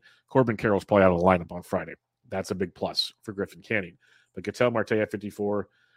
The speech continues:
is there. Thairo Estrada at fifty-two. I'd probably just pay for Ketel Marte, but both are fine. Below five K, you got Brandon Drury at forty-eight, who we obviously love on this slate. Um,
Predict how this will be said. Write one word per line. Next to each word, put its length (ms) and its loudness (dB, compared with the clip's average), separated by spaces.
is 180 -6
there. 240 0
Thairo 280 -2
Estrada 320 -4
at 120 -10
fifty-two. 560 -8
I'd 80 -10
probably 200 -4
just 120 -16
pay 140 -2
for 160 -18
Ketel 300 0
Marte, 500 -4
but 140 -18
both 180 -4
are 60 -8
fine. 500 -6
Below 200 4
five 260 0
K, 140 0
you 80 0
got 120 0
Brandon 280 -4
Drury 320 -6
at 80 -8
forty-eight, 440 -4
who 120 -6
we 300 -6
obviously 440 -8
love 380 -4
on 220 -4
this 180 -4
slate. 520 -4
Um, 540 -8